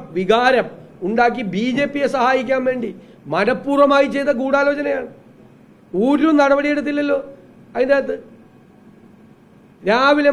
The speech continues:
മുതൽ, രാവിലെ മുതൽ പിറ്റേ ദിവസം വെളുപ്പിന് വരെ ഒരു കമ്മീഷണർ അഴിഞ്ഞാടി എന്നാ പറയണത്.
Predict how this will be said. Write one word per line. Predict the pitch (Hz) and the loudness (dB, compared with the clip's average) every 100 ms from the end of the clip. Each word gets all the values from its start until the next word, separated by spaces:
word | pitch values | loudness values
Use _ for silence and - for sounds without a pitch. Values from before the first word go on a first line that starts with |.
| 262 | 2
മുതൽ, | 240 190 202 | 2 0 0
രാവിലെ | 233 277 285 294 285 | 0 2 2 2 2
മുതൽ | 269 262 262 | 2 0 -2
പിറ്റേ | 214 196 302 | -10 -4 -2
ദിവസം | 277 240 262 | -2 -2 2
വെളുപ്പിന് | 233 240 269 269 | 4 2 0 2
വരെ | 247 233 233 - - | 4 4 2 -2 0
ഒരു | 196 233 190 | 2 2 -2
കമ്മീഷണർ | 196 247 269 247 254 220 | -6 -2 -2 0 2 2
അഴിഞ്ഞാടി | 208 240 277 277 277 | 2 2 4 4 4
എന്നാ | 277 269 | 4 4
പറയണത്. | 240 180 | 2 0